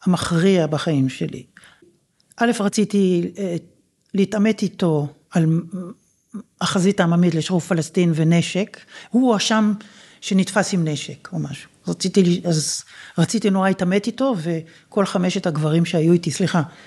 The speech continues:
מקליט, צלם וגדעון, שלושה גברים שהיו איתי, אמרו לי, "זה לא הזמן." אבל שומעים בהתחלה של איזה אחת הקלטות, זה היה אז בטות ויש ברז כאלה,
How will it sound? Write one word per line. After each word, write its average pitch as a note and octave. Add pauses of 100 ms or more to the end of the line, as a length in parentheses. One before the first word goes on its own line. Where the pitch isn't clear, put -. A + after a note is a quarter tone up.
(140)
מקליט, G3 (160)
צלם G3+ (540)
וגדעון, F3+ (180)
שלושה G3
גברים F3
שהיו G3
איתי, A3+ (420)
אמרו F#3
לי, F#3+ (220)
"זה G3+
לא A3+
הזמן." D3+ (540)
אבל E3+
שומעים C#4+ (260)
בהתחלה F#3
של A#3+
איזה F#3+
אחת A3+
הקלטות, G#3
זה E3
היה F3+
אז F3
בטות F3
ויש E3+
ברז E3+
כאלה, D#3+